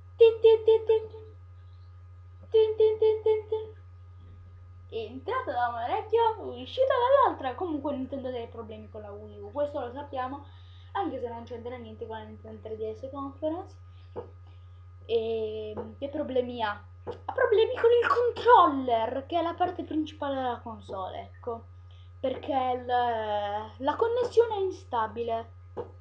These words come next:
Sì, la connessione tra controller e console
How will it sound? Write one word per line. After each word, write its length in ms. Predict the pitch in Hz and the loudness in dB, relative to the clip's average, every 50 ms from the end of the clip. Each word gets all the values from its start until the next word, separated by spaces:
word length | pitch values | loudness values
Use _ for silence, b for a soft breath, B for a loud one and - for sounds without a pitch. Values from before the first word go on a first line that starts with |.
| - - - - - | -20 -20 -20 -20 -12
Sì, 160 | - - 403 440 440 440 370 | -6 -4 -2 -2 -2 -4 -4
la 120 | 311 285 294 | -4 -4 -2
connessione 680 | 294 330 330 349 370 359 - - 403 381 320 277 277 277 | -2 -2 -2 -2 -4 -6 -4 -4 -2 0 0 -2 -2 -6
tra 180 | 294 285 285 | -6 -8 -8
controller 800 | - - 311 311 311 311 - 339 339 330 285 269 262 262 269 269 | -6 -4 -4 -2 -2 -2 0 2 2 2 2 2 0 -2 -2 -2
e 40 | 269 | -2
console 760 | 269 311 294 269 254 - - 240 226 220 220 214 226 269 | -2 -2 -2 -2 -4 -6 -4 -2 0 0 0 -2 -4 -4